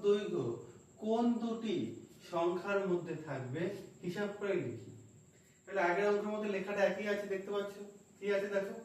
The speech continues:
আমরা জানি যে কোনো ত্রিভুজে দুটি বাহু দৈর্ঘ্যের সমষ্টি তৃতীয় বাহুর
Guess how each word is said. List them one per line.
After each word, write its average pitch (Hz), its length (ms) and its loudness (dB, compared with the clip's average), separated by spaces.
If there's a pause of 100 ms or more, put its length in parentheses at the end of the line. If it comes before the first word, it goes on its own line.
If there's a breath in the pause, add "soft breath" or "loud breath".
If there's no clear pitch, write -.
(260 loud breath)
আমরা 190 380 2
জানি 240 280 2 (520 loud breath)
যে 185 220 4
কোনো 247 560 2
ত্রিভুজে 196 500 2 (320)
দুটি 190 340 0
বাহু 226 340 4
দৈর্ঘ্যের 185 540 2
সমষ্টি 165 540 -4 (460 loud breath)
তৃতীয় 208 500 0
বাহুর 214 260 4